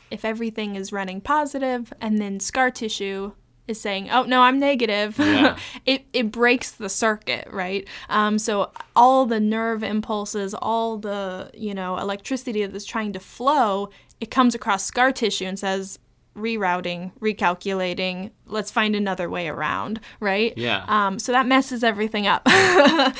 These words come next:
Speaker 1: So I'm always telling people, you know, if you have surgery, if you have even laparoscopic, you know, even if you have tiny scars or, or broken bones, I don't care if those scars are forty years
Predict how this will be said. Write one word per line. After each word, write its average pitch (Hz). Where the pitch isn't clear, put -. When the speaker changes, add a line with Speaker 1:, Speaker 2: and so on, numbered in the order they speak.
Speaker 1:
So 233
I'm 220
always 254
telling 214
people, 202
you 196
know, 180
if 247
you 247
have 220
surgery, 190
if 226
you 226
have 202
even 240
laparoscopic, 214
you 208
know, 180
even 226
if 226
you 220
have 202
tiny 285
scars 180
or, 185
or 202
broken 226
bones, 214
I 294
don't 339
care 240
if 214
those 202
scars 208
are 196
forty 233
years 196